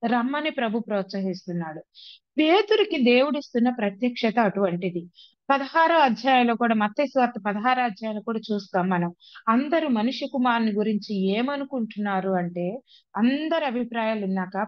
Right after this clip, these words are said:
పేతురు ఏమంటాడంటే, "నీవు సజీవుడైన దేవుని కుమారుడవు" అంటాడు. అప్పుడు దేవుడు పేతురుని ఏమంటున్నాడు అంటే,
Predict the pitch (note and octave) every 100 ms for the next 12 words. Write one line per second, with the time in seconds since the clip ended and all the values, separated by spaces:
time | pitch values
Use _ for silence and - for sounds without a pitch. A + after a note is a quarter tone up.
0 | - A3 C4+ C#4+ A#3 G#3 G3+ F#3 F#3 F3+
1 | F3+ F#3 D4+ - - - A#3+ B3+ A#3+ -
2 | A3 G#3+ - E4 E4 C#4+ B3+ B3+ F#3+ F3
3 | G3 A3+ B3 A#3 - F#3+ F#3 F#3 F3+ F3+
4 | F3 F#3 G3 D#3+ - D3 C#3+ _ _ _
5 | _ _ _ _ - B3 - - A3 B3
6 | C#4+ E4 C#4+ C4+ C4+ - _ - D#4+ E4+
7 | E4+ D4 C4+ A#3+ A#3+ A3+ G#3+ G3+ G3 F#3+
8 | F#3 C#4